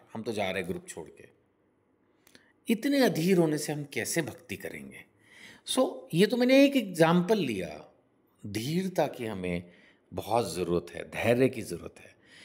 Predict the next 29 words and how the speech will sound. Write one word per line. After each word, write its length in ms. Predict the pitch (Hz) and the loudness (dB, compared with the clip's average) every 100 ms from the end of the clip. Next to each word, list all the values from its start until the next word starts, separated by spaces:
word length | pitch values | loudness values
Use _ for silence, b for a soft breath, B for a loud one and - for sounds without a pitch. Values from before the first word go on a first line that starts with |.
| B B | B B
इसी 180 | 147 190 | 0 2
तरह 200 | 180 160 | 2 2
से 140 | 170 | 0
प्रशंसा, 640 | 175 131 - 135 127 139 120 | 0 0 0 -2 -2 2 2
बुराई, 560 | 101 107 107 107 107 | 4 4 4 4 2
मान 420 | 101 104 120 127 | 0 2 4 4
अपमान, 640 | 120 - 107 104 101 98 92 - | 2 0 0 2 2 2 -2 -6
इनमें 300 | 175 202 240 | 0 2 2
भी 60 | 233 | 2
वो 140 | 233 | 2
समान 540 | 226 - 160 175 190 151 | 0 0 -2 2 4 4
भाव 240 | 120 101 | 4 4
रहता 240 | 87 - | 2 0
है। 280 | 82 80 78 B B B B | -2 -2 -6 B B B B
शत्रु 460 | - 196 240 302 247 | 0 2 2 0 2
और 80 | 240 | 2
मित्र 300 | 214 226 226 | 0 0 2
के 120 | 233 | 2
साथ 180 | 240 233 | 4 2
समान 500 | 233 180 170 175 151 | 2 2 4 4 4
व्यवहार 320 | 120 107 101 | 6 6 4
करता 340 | - - - | 0 -8 -10
है। 160 | 82 - - | -12 -14 -10
अब 100 | 92 | -6
ये 80 | 98 | -6
कुछ 140 | 95 | -4
ज़्यादा 240 | 92 90 | -2 -2
हो 80 | 87 | -2
गया, 140 | 82 | -4